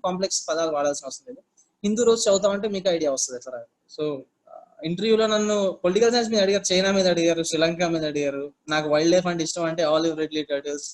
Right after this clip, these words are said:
నార్థర్న్ బ్లాక్ వైట్ రైనోసెరస్ మీద అడిగారు, ప్లస్ ఇంకా వరంగల్ మీద అడిగారు, నక్సలిజం మీద అడిగారు, యునైటెడ్ ట్రంప్ మీద అడిగారు. నేను ఇంటర్వ్యూలు చూస్తా ఉంటే జయప్రకాష్ నారాయణ మీద అడిగారు, రా-, రామచంద్ర గుహ మీద అడిగారు. కానీ దీంట్లో ఒకసారి రావాలనుకుంటే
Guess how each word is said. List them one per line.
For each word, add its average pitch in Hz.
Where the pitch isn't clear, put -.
నార్థర్న్ 147
బ్లాక్ 143
వైట్ 139
రైనోసెరస్ 135
మీద 131
అడిగారు, 127
ప్లస్ 151
ఇంకా 147
వరంగల్ 156
మీద 160
అడిగారు, 139
నక్సలిజం 151
మీద 135
అడిగారు, 131
యునైటెడ్ 147
ట్రంప్ 151
మీద 143
అడిగారు. 131
నేను 147
ఇంటర్వ్యూలు 165
చూస్తా 147
ఉంటే 147
జయప్రకాష్ 151
నారాయణ 139
మీద 139
అడిగారు, 131
రా-, 135
రామచంద్ర 139
గుహ 135
మీద 131
అడిగారు. 127
కానీ 190
దీంట్లో 196
ఒకసారి 185
రావాలనుకుంటే 185